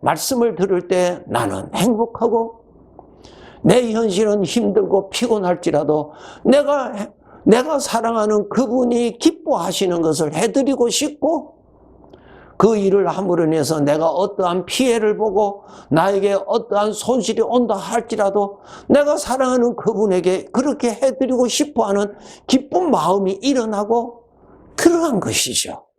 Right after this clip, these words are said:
신앙생활은 무거운 짐을 지고 하는 것이 아닙니다. 주님이 말씀하신 대로 내가, 내가 네게 말한 것은 무거운 짐이 아니라고 그랬어요.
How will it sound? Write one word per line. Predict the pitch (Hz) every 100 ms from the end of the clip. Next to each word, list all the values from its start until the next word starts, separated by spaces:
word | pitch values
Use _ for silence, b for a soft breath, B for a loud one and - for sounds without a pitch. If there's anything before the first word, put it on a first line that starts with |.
| _ - - - - B B
신앙생활은 | - 143 139 131 110 120 113 117 110 107 B B B
무거운 | 117 202 294 269 240
짐을 | 185 - 233 262 190
지고 | - 175 147 151 160 - _ _
하는 | - 196 180
것이 | 165 123 143 -
아닙니다. | - - 87 98 - - - _ _ _ -
주님이 | - 147 135 127
말씀하신 | 123 123 - 117 113 107 110
대로 | 107 107 107
내가, | 110 190 202 -
내가 | 175 214 247
네게 | 254 208 247 254
말한 | 262 208 165 156
것은 | 135 131 107 - B B B B B - - - _ _ - _ -
무거운 | 110 156 208 240 185
짐이 | - 202 247
아니라고 | 214 - 190 214 202 - 175
그랬어요. | - 98 - -